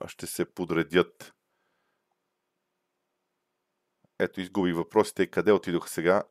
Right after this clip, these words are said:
Айде, пак. Някой, ако знае, между другото, какво трябва да направя, за да може в чата, така,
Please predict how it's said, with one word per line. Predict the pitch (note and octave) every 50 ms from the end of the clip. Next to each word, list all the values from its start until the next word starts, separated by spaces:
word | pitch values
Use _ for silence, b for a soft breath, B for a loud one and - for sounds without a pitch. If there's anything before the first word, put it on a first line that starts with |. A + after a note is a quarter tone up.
| _ _ -
Айде, | G#2+ F#2 E2+ D#2+ D#2+ D#2+ D#2 D#2 D2+ - -
пак. | - E2 - - _ - - - - b b b b b b b b -
Някой, | D#3+ F#3 - F3
ако | D3 - - F#2+
знае, | F#2+ D3 D#3+ D3
между | B2+ G#2+ A#2
другото, | C#3+ C#3+ -
какво | - - C3
трябва | - - A#2+ B2 A2+
да | G#2+
направя, | G2+ F#2+ - - A#2+ A#2+ A#2 A2 A2 G#2 G#2 G2 - -
за | - G2 F#2 F2+
да | F#2+
може | G2+ A#2 A#2+ A2 A2 G#2
в | F#2 F2+ - - _
чата, | - - A#2 - - G2+ -
така, | - - - A2+ A2 -